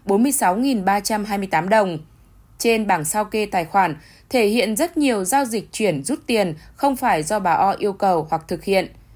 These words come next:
Ngoài ra, số dư trên sao kê không đúng với số dư M S B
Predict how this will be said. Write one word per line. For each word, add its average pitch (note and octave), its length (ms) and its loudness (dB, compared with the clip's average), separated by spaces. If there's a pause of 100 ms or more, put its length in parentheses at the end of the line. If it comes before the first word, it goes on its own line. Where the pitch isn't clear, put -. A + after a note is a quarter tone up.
(320)
Ngoài G3 160 2
ra, A3 400 0 (140)
số A3 220 0
dư D#4+ 160 0
trên D#4+ 200 -2
sao D4 180 -2
kê D4 300 0
không C4 320 -2
đúng G3+ 240 -4
với G3 200 -4
số F#3+ 180 -2
dư B3 240 -4 (220)
M G3+ 100 -4 (240)
S - 100 -6
B A#3 60 -2